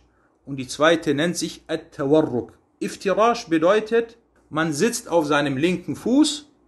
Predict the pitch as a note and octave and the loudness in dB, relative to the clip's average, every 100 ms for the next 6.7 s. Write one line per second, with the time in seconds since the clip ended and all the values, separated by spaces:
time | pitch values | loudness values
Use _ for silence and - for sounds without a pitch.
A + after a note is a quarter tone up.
0 | _ _ D#3 D3 - - F3+ A3+ A#3+ - | _ _ -6 -6 -6 -2 2 4 2 -4
1 | _ A#2+ C#3+ D3+ D3 C3+ C#3 G#3 - - | _ -4 -2 0 -2 -4 -4 -4 -6 -10
2 | D3+ - F3+ G#3 - - A#2+ C#3+ F3+ F3 | -8 -6 -4 -2 -4 -8 0 4 4 0
3 | G3+ - - C3 A#2 - _ _ _ - | -6 -8 -6 -6 -6 -10 _ _ _ -20
4 | - C4 C#4 A3+ F#3 D#3 F3+ A3+ - _ | 2 4 4 2 0 2 2 2 -4 _
5 | _ _ _ _ - E3+ F3+ C#3 E3+ D3+ | _ _ _ _ -4 -2 -2 2 2 2
6 | C#3+ D3+ D3+ C3 B2+ A2 | 0 2 2 2 -2 -4